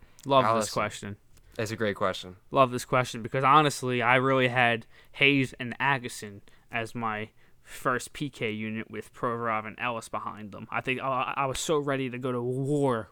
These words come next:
Speaker 1: with that P K unit, dude. Ready to run through walls with that P K unit. But now that Hayes is out, I think, obviously, I'd put Couturier there. I mean, uh, I didn't have Couturier as my first P K unit, not because, like, I, obviously he's one of the best P K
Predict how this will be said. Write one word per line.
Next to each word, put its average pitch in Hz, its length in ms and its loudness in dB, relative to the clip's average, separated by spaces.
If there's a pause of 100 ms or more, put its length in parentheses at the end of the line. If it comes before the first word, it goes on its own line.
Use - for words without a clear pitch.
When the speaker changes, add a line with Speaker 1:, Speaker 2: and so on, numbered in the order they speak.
Speaker 1:
with 120 120 -10
that 127 200 -4
P 139 180 -2
K 120 220 -8
unit, 113 360 -6
dude. 120 260 -6 (340)
Ready 156 160 -2
to 139 80 -6
run 135 180 -6
through 123 240 -6
walls 123 420 0
with 110 120 -14
that 117 180 -6
P - 180 -6
K 117 200 -8
unit. 104 240 -8
But 120 100 -12
now 127 140 -2
that 120 140 -2
Hayes 127 260 0
is 123 140 -4
out, 117 300 -2 (640)
I 123 80 -2
think, - 320 -4
obviously, 120 380 0
I'd 113 120 -4
put - 140 -14
Couturier 117 680 -2
there. 107 280 -4
I 131 60 -2
mean, 147 180 -2
uh, 160 120 2 (920)
I 170 120 6
didn't 208 240 6
have 196 180 4
Couturier 160 560 6
as 139 100 2
my 135 120 0
first 139 380 0
P 139 180 -2
K 156 120 4
unit, 147 260 2
not 131 180 2
because, 131 280 -2
like, 117 280 -6 (260)
I, 123 120 -2
obviously 123 340 -2
he's 117 80 -10
one 123 80 -8
of 117 80 -8
the 123 40 -2
best 123 260 -2
P 135 140 -8
K 117 300 -6